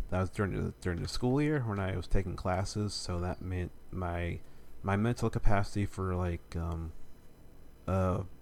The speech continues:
movies in general was pretty low, so I didn't have the time or energy to sit through them, but, uh, man, I just wanna watch more Luna movies.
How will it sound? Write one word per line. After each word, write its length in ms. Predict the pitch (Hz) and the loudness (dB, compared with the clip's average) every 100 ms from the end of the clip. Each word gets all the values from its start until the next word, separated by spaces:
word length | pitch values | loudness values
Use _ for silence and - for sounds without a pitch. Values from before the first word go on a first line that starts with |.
| - | -2
movies 380 | 113 117 113 107 | 2 4 4 4
in 100 | 107 | 4
general 400 | 127 117 101 90 | 4 4 2 0
was 220 | 92 90 | -2 0
pretty 400 | - - 120 120 | 6 8 8 2
low, 320 | 104 90 92 - - - - - - | 0 -2 -4 -10 -10 -10 -8 -8 -10
so 340 | - 87 87 | -6 -2 0
I 140 | 73 90 | 0 0
didn't 240 | 101 95 | 0 0
have 200 | 104 95 | 0 -2
the 80 | - | 12
time 460 | - 95 95 90 - | 12 12 6 0 -2
or 200 | 87 - | -4 -4
energy 360 | 90 90 - 90 | -4 -4 -2 6
to 260 | - 85 - - | 10 10 8 -4
sit 220 | - - - | -4 0 2
through 180 | 120 117 | 2 -2
them, 200 | 117 110 - - | -2 -2 -2 -2
but, 220 | - 80 85 | -2 -4 -4
uh, 160 | 80 80 - - - - - - - - - | -4 -6 -10 -12 -12 -6 -6 -6 -8 -14 -8
man, 200 | 92 82 | -4 -2
I 40 | 110 | 0
just 120 | - | 0
wanna 260 | 113 95 - - | 2 0 -2 -4
watch 240 | 90 92 | -2 0
more 80 | 98 | 0
Luna 280 | 87 90 85 | 2 0 -2
movies. 480 | 90 76 87 - | -4 -6 -6 -8